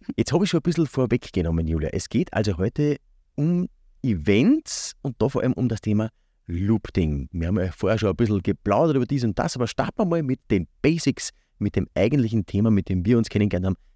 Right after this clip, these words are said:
nämlich das Looping. Erzähl mal unseren Zuhörern, was das ist und wo da vielleicht für den einen oder anderen, der da dabei ist in unserem Podcast, ein, äh, wie soll ich sagen, einem das Wasser im Mund zusammenlaufen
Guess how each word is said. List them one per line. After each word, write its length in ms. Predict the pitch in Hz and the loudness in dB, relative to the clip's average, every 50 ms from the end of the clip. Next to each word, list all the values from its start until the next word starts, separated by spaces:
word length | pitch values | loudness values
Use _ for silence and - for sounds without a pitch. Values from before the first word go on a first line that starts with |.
| _ | _
nämlich 240 | - - 87 92 - | -6 -4 -4 -4 -4
das 160 | - 85 - | -4 -6 -6
Looping. 320 | - 90 92 78 - 78 80 | -4 -4 -4 -4 -4 -4 -4
Erzähl 360 | 87 92 - - 165 196 226 | -4 -6 -2 0 2 4 4
mal 120 | 202 185 - | 4 2 0
unseren 300 | 92 127 - 117 101 - | 0 -2 0 -2 -2 0
Zuhörern, 320 | - 160 135 123 127 117 - _ _ _ _ - | 0 0 2 2 0 0 -2 _ _ _ _ -4
was 360 | - - 117 151 - - - | 0 2 2 2 0 -2 -4
das 200 | - 95 98 - | -2 -2 -2 -2
ist 220 | 117 - 175 170 - | -2 -2 -2 -2 -2
und 180 | 92 107 90 82 80 87 104 | -2 -2 -2 -4 -4 -2 0
wo 140 | 123 147 | 0 2
da 180 | - - 117 120 | 2 2 0 0
vielleicht 420 | - 113 98 - - - - - | 0 -2 -2 -2 -2 -4 -4 -4
für 80 | - 104 | -4 -2
den 100 | - - | -2 0
einen 180 | - 95 98 80 | 0 0 0 2
oder 80 | 76 | 2
anderen, 220 | 101 110 104 92 - | 2 2 2 2 0
der 120 | - 90 | 0 0
da 100 | 90 - | 0 2
dabei 340 | 78 78 - - 76 95 120 - _ _ - - - - _ - | 0 0 0 0 0 0 0 -2 _ _ -20 -20 -20 -16 _ -2
ist 180 | 131 113 - | -2 0 0
in 160 | - 98 92 | 0 0 0
unserem 180 | 104 107 104 90 | 0 0 0 -2
Podcast, 380 | - 92 - - 101 98 - - - _ _ _ _ - | -4 -4 -2 -2 -2 -2 -2 -6 -18 _ _ _ _ -4
ein, 420 | 101 98 98 98 95 95 95 85 - - _ _ _ - | 0 0 2 2 2 2 0 -2 -4 -8 _ _ _ -12
äh, 400 | - 113 85 - - 92 98 - | -8 -6 -4 -4 -4 -4 -4 -4
wie 100 | - 98 | -4 -4
soll 100 | 95 - | -2 -2
ich 40 | 95 | -2
sagen, 180 | - 113 101 - - | -2 -2 0 0 0
einem 100 | 104 - | 0 0
das 220 | 98 - - - | -2 -2 -2 -4
Wasser 260 | 98 110 - - - | -4 -4 -4 -4 -4
im 80 | - 113 | -2 -2
Mund 180 | 101 104 - | -2 -4 -2
zusammenlaufen 560 | - - 85 95 98 82 - - - 101 95 | -2 -2 0 0 0 0 -2 -2 -2 -2 -2